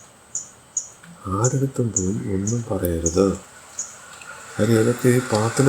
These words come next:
പോകുമ്പോൾ നമുക്കുണ്ടാകുന്നൊരു തോന്നലാണ്, നമ്മൾ പഠിച്ചു ബാക്കിയുള്ളവരെ പഠിപ്പിക്കണം,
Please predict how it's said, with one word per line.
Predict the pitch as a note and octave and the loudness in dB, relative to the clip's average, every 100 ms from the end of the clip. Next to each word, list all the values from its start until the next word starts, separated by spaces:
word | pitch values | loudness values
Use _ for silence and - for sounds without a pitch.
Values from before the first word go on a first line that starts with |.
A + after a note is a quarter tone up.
| B2+ | 4
പോകുമ്പോൾ | A2 A#2 A2 G#2 F#2+ - - - - - - G#2 | 4 4 4 0 -2 -6 -8 -8 -6 -6 -6 0
നമുക്കുണ്ടാകുന്നൊരു | G#2+ B2 C3+ C#3 A2+ A#2 A#2+ A#2 A2+ - | 2 4 4 4 2 2 4 4 2 2
തോന്നലാണ്, | F#2+ G2+ A2+ G2 D#2 - - - - - - - - - | 2 4 4 4 2 0 -2 -2 -2 -2 0 0 0 2
നമ്മൾ | A2 C3 C#3+ | 4 6 6
പഠിച്ചു | A#2 G2 G2+ G#2+ C3+ - - | 6 4 4 4 0 0 2
ബാക്കിയുള്ളവരെ | G2+ G2+ - G#2+ G#2+ G#2+ | 4 4 4 4 4 4
പഠിപ്പിക്കണം, | G2 F2+ E2+ E2+ E2 E2 | 4 4 2 2 2 2